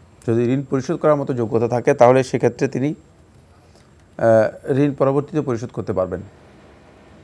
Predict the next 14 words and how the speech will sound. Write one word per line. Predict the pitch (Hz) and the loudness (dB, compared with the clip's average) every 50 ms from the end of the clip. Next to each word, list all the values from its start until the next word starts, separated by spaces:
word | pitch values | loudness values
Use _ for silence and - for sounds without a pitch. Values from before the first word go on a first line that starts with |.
| - - - - - - - - - - | -20 -20 -20 -20 -20 -20 -20 -20 -16 -8
কিন্তু | - 147 139 127 - 170 147 139 151 - - - - - - - | -6 -4 -4 -2 0 0 0 0 -2 -4 -8 -14 -20 -12 -2 2
কেউ | 151 147 | 4 4
যদি | 139 147 147 143 | 4 4 0 0
তার | - 139 127 123 | 0 0 0 0
কাছে | 139 131 - - | -2 -4 -4 -6
এসে | 131 120 135 | -6 -6 -6
সাহায্য | 120 - 131 131 123 135 131 | -8 -6 -6 -6 -4 -4 -4
চান | 120 - 113 110 120 - - - - - - - - - - - - - - - - - - - - - - - - | 0 0 0 0 0 -4 -8 -14 -20 -20 -20 -20 -20 -20 -20 -20 -20 -20 -20 -20 -20 -20 -20 -20 -20 -20 -20 -10 -4
অথবা | - 120 120 147 139 147 143 | -4 -2 0 2 2 2 0
কোনো | - 147 135 | 0 -2 -2
অভাবী | 120 120 131 135 135 | 0 0 0 0 0
ব্যক্তি | 131 131 123 - - - 135 | -2 -2 -4 -4 -6 -4 -2
অভাবের | 123 113 117 127 123 127 120 | 0 2 2 2 2 0 -2
জন্য | 123 123 123 123 127 127 | -2 -2 -2 -2 -4 -4